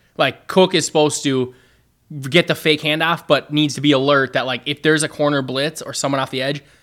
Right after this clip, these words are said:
you need to abort whatever you're doing and go pick him up. And did you hear what Jaire Alexander did? That was not a called corner blitz.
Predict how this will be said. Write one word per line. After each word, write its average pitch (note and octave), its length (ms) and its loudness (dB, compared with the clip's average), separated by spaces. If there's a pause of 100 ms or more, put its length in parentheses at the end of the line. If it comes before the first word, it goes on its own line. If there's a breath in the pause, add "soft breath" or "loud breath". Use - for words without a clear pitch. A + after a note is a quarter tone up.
(120)
you D#3+ 120 0
need E3 160 4
to D3 100 2
abort C3+ 680 0
whatever D3 300 2
you're D#3+ 160 2
doing C3 400 -4
and A#2+ 120 -8
go A#2+ 260 -6 (280)
pick D3+ 180 -6
him B2 140 -6
up. C3+ 240 -4 (380 soft breath)
And F#3 120 4
did F3 120 4
you G3+ 80 0
hear F#3 240 4
what D3+ 440 2 (680)
Jaire D3 340 4
Alexander C3+ 420 -2
did? A2 360 -8 (1200)
That D3+ 180 4
was F#3+ 160 4
not F3+ 220 6
a C#3 40 2
called C#3 320 2
corner B2 260 -2
blitz. A2 400 -10